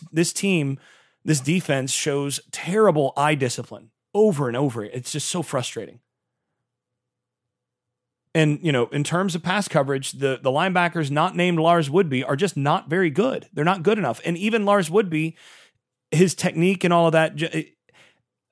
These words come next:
I'm not gonna blame the kids on all these things when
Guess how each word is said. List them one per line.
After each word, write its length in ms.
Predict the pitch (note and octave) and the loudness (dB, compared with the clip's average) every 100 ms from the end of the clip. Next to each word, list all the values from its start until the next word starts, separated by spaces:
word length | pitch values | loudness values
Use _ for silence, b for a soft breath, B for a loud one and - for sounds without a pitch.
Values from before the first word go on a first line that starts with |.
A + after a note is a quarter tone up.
| _ | _
I'm 120 | F#3+ | 4
not 100 | B3 | 6
gonna 140 | A#3 F#3+ | 6 4
blame 320 | C#3+ F3+ A3 | 4 4 4
the 80 | C#3+ | 2
kids 540 | - F#3+ G#2+ - - - | 2 2 0 -4 -10 -2
on 160 | D3 | 2
all 140 | C3+ B2+ | 4 2
these 220 | B2+ A#2+ | 0 -2
things 420 | C3 A#2+ A#2+ - - _ _ _ _ | -2 -2 -4 -8 -12 _ _ _ _
when 500 | - D#3 D3+ D3 D3 | 0 4 4 2 -2